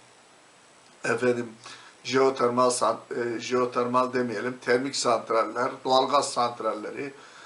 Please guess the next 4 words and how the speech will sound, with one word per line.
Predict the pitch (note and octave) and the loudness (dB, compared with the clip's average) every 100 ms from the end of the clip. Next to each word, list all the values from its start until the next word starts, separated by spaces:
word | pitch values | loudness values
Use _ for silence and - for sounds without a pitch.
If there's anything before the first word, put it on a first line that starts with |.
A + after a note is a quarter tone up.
| - - - | -20 -16 -4
e, | C3+ C3+ C3+ B2+ B2 | 2 4 4 2 0
petrol | C3 B2+ C#3+ D3 | 0 0 4 4
santralleri, | C#3 B2 A#2+ A#2+ A#2 A2+ G#2+ G#2+ A2+ C3 B2 - - - - - - - | 4 4 2 0 0 0 0 -4 -2 -4 -6 -18 -20 -20 -20 -20 -20 -16
e, | - | -6